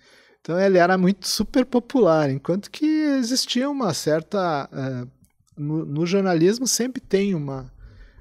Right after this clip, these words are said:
das elites serem mais focadas nesse quesito, né?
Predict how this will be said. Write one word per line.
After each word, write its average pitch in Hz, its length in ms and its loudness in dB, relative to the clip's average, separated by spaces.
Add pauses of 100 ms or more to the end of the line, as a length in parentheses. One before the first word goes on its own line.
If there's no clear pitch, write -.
(140)
das 139 380 -4
elites 151 520 0
serem 175 560 0
mais 131 280 -4
focadas 143 680 -4
nesse 147 680 -8
quesito, 123 640 -4
né? 131 200 -16